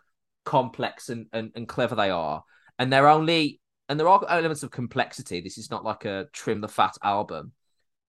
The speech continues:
but they've done it for the, they've done it for the benefit of the song. There's, there's, there's, there's very little here that I actually feel needed to be replaced,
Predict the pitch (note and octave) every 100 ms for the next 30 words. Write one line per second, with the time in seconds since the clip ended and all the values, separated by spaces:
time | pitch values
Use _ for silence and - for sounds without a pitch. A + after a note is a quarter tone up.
0 | _ - D#3+ D#3 C#3+ F3+ E3 - D#3 D3
1 | C3 - C3 - C#3 - C#3 C3 C3 -
2 | - - B2 - A2 G#2+ A#2 C3+ C3+ -
3 | D3 C#3+ - C#3+ - - C#3 A#2+ E3 F3+
4 | F#3 - E3+ D3+ B2 G2+ G#2 A2 - B2
5 | - A#2+ G#2+ A2 G#2 G#2 - G#2 G2+ -
6 | G2+ F2+ F#2+ -